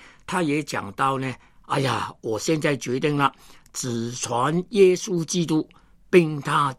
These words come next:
钉十字架。”好了，我们谈的那个爱的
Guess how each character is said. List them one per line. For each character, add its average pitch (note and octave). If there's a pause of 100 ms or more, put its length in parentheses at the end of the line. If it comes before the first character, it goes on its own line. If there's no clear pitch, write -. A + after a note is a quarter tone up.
钉 D3 (440)
十 -
字 B2
架。” A#2+ (680)
好 A#2
了， C3+ (360)
我 A#2
们 C#3+
谈 C3
的 D3
那 D3
个 C#3 (380)
爱 E3
的 B2+